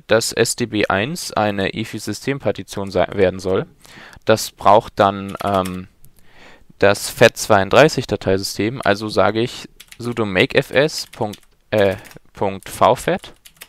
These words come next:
Strich F zweiunddreißig Strich L efi. Ähm, das hier ist, das hier sagt, dass es fat zweiunddreißig sein soll.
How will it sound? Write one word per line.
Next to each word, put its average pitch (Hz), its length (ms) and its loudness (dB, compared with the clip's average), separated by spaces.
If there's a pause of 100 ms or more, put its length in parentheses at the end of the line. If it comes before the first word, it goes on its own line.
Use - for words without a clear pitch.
(360)
Strich - 340 -6
F - 220 2
zweiunddreißig 98 1040 -4 (1700)
Strich - 380 -10
L 110 300 2 (1500)
efi. 175 520 -4 (1800)
Ähm, 110 440 4
das - 220 2
hier 123 180 4
ist, - 260 0
das 110 140 2
hier 120 80 0
sagt, 110 260 0
dass 104 160 -2
es - 180 -10
fat - 200 -2
zweiunddreißig 95 520 -2
sein 151 240 0
soll. 165 300 -2